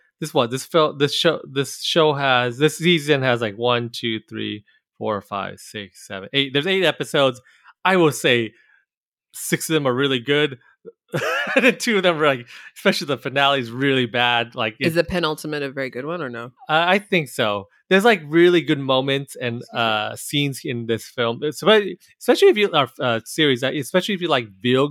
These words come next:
Speaker 1: video games and the concept of video game, it's really good. Like, you understand everything about it, but they did not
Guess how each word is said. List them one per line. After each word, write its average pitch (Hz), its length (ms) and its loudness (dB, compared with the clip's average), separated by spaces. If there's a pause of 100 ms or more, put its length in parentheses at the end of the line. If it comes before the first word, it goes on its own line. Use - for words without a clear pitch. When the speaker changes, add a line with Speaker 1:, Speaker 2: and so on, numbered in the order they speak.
Speaker 1:
video 160 300 2
games 196 340 -4
and 120 180 -4
the 110 200 0
concept 120 480 0
of 151 80 -2
video 165 240 2
game, 175 300 0 (280)
it's 139 180 -2
really 123 260 4
good. 101 280 -4
Like, 117 160 2
you 135 320 0
understand 135 500 0
everything 123 340 -2
about 117 320 2
it, 104 160 -6 (460)
but 131 160 2
they 139 140 4
did 131 140 0
not 131 380 0